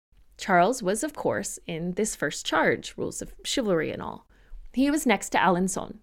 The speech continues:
when Alençon made an attack on Humphrey, the Duke of Gloucester, Henry the Fifth's youngest brother. Gloucester was lucky. Henry was standing right there and defended him, having part of his armor cut. Alençon, realizing who he was up against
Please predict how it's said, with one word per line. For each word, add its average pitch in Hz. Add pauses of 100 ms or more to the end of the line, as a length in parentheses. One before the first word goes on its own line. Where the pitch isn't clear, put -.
when 190
Alençon 262
made 208
an 180
attack 196
on 196
Humphrey, 190
the 165
Duke 156
of -
Gloucester, 208 (180)
Henry 233
the 233
Fifth's -
youngest 147
brother. 185 (560)
Gloucester 311
was 196
lucky. 196
Henry 254
was 262
standing 180
right 160
there 180
and 170
defended 214
him, 135 (240)
having 185
part 208
of 185
his 175
armor 202
cut. - (600)
Alençon, 254
realizing 220
who 185
he 180
was 160
up 302
against 160